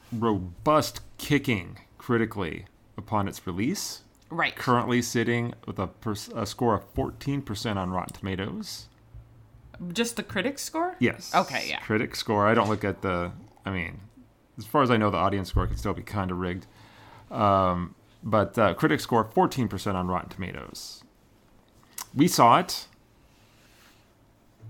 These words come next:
Speaker 1: Did you like it?
Speaker 2: Uh, it was okay.
Speaker 1: Yeah.
Speaker 2: It was a solid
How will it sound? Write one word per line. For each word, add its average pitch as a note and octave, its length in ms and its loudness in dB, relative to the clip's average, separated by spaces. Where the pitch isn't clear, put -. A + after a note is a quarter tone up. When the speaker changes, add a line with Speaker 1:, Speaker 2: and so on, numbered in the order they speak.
Speaker 1:
Did G2+ 160 0
you G#2+ 120 2
like C#3 260 6
it? - 300 -8
Speaker 2:
Uh, C4+ 1400 2
it B4 60 -2
was A#4+ 140 -4
okay. - 300 -6
Speaker 1:
Yeah. G2+ 260 2
Speaker 2:
It C#4 80 2
was D#4+ 160 2
a E4+ 120 2
solid A#3 640 4